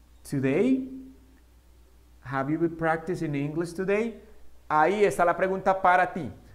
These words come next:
Ahora, no sé si has estado practicando o no, pero vamos a hacer unos ejercicios de práctica para que complementemos esta sección. ¿Listo? Nos vemos en la práctica. Okay, now, let's practice with these four exercises.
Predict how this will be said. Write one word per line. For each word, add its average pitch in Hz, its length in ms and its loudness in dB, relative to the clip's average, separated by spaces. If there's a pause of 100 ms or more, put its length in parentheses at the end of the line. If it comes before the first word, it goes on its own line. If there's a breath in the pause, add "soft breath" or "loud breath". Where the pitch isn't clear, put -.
(100)
Ahora, 165 480 4 (180 loud breath)
no 160 160 0
sé 233 140 4
si 247 80 4
has 240 100 8
estado 247 320 6
practicando 202 760 4
o 175 200 4
no, 247 260 2
pero 190 360 2
vamos 190 260 6
a 214 40 4
hacer 208 220 2
unos 208 220 -2
ejercicios 196 460 0
de 190 100 0
práctica 175 460 2
para 147 160 0
que 147 100 -4
complementemos 143 1080 -6
esta 151 320 -2
sección. 107 500 -12
¿Listo? 208 600 2 (140)
Nos 165 80 -2
vemos 196 260 4
en 190 80 0
la 165 100 0
práctica. - 420 -10 (1300)
Okay, 226 220 0
now, 190 540 0
let's 254 300 4
practice 277 460 2
with 240 180 2
these 240 300 0
four 220 540 2
exercises. 185 840 -2